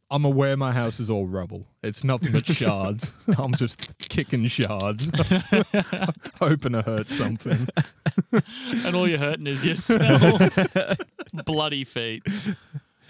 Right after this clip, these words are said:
Speaker 1: No, um, the, the point I was gonna make is, a-, as a North fan, I'm obviously gonna know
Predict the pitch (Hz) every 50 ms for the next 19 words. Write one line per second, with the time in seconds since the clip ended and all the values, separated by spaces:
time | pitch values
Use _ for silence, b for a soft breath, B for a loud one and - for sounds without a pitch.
0 | b b b - 131 135 131 117 110 - 123 123 123 120 117 113 - _ _ _
1 | 247 _ _ _ _ _ _ 156 151 147 147 151 170 170 151 - 190 190 196 196
2 | 180 170 170 156 131 113 101 92 92 - - 113 104 101 98 95 - - - _
3 | _ - 117 110 120 120 143 147 143 147 127 117 110 113 117 113 - - - -
4 | _ _ _ _ - - - 104 98 98 98 95 98 98 - _ _ _ - 127
5 | 131 131 131 127 120 120 123 120 - 120 110 104 113 107 104 101 95 92 92 92
6 | 92 92